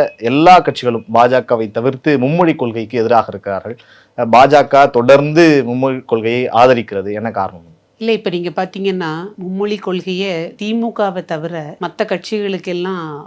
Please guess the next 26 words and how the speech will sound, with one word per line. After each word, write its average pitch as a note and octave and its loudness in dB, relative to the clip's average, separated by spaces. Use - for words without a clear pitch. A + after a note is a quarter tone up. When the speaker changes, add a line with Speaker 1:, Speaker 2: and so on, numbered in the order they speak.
Speaker 2:
ஆதரவு F3+ -4
இல்லைன்னு F3+ -6
நம்ம E3+ -8
சொல்ல D3+ -12
முடியாது. C#3 -16
தி A#3+ -4
மு C4+ -2
க C4 -2
அந்த G3+ -4
காலத்திலேயே G3 -6
மும்மொழி F#3+ -6
கொள்கையை E3+ -12
எதிர்த்து F3+ -12
தான் F#3 -8
ஆட்சிக்கே F3 -12
வந்தாங்க. D3+ -14
ஹிந்தி C4+ -4
எதிர்த்து F3 -8
தான் F3+ -10
ஆட்சி, D#3 -14
Speaker 1:
குறிப்பா C3+ 0
ஹிந்தி B2+ 0
Speaker 2:
குறிப்பா A#2+ -2
Speaker 1:
எதிர்த்து G2+ -4
தான். - -2
Speaker 2:
ஹிந்தி A3+ -10